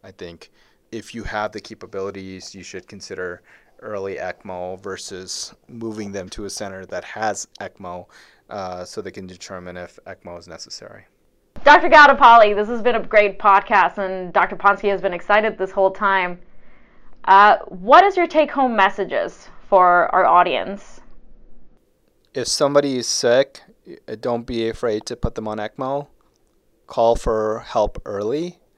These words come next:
Speaker 1: Oxygen index, oxygenation index is a good measure of respiratory failure.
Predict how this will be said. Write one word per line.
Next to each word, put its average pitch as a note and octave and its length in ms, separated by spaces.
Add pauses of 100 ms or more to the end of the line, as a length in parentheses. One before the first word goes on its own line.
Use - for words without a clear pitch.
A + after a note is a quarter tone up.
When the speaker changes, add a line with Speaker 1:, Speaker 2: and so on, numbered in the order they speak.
(540)
Speaker 1:
Oxygen A#2 800 (180)
index, A#2 640
oxygenation A2+ 540
index A2 420
is G#2+ 120
a G2+ 40
good G2+ 280 (300)
measure G#2 520
of G2+ 400
respiratory G2+ 540
failure. B2 540